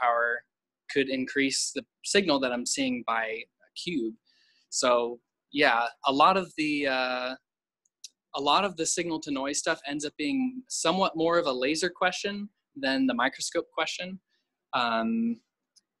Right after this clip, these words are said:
so I do certainly think about, uh, one of the advantages of the all reflective microscope that you're referencing is that because it's mirror-based, I have really high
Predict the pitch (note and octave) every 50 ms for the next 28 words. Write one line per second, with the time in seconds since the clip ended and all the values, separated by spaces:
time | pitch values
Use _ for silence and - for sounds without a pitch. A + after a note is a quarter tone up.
0 | _ _ _ _ _ - - - D3+ C#3+ C3+ C3+ C3 C3 - - C3+ C3+ C3 C3
1 | D#3 F3+ F#3 - G3+ F3+ F3 E3+ D#3 D#3+ E3+ E3 E3 D3 C#3+ C#3 C#3 C3+ C3+ C3
2 | - - C#3+ C3+ C3+ C3 B2+ B2+ C3+ D#3 E3+ E3 D#3 D3 C#3+ C3 C#3+ D3 D#3 E3
3 | F3 E3+ D#3 D3 C#3 C3+ B2 - A#2+ B2+ B2+ B2+ B2 B2 B2 - - - - _
4 | _ _ _ _ C3 B2+ B2 - - C3 C#3 C3+ B2+ B2 - D#3+ D#3 - - D#3
5 | C#3+ B2+ B2 A#2+ - - D3 - - - B2+ B2 - - B2 - - B2+ A#2+ A#2
6 | A#2+ B2 - - C3+ B2+ - - - A#2 A#2 A#2 - _ _ _ _ _ _ -
7 | D3 C#3 B2+ A#2+ A#2 - A#2+ A#2 A2 - - C3 - C#3+ C3 A#2+ A#2+ A#2 - -
8 | _ _ - F#3 G#3 B3+ B3+ E3+ D#3+ C#3 C3+ C3 - - - C3 B2+ - C#3 C3
9 | B2+ A#2+ - - - - _ - C#3 C#3+ D3 C#3+ B2+ B2+ - - C3+ C3 C3 B2+
10 | B2 A#2+ A#2 A#2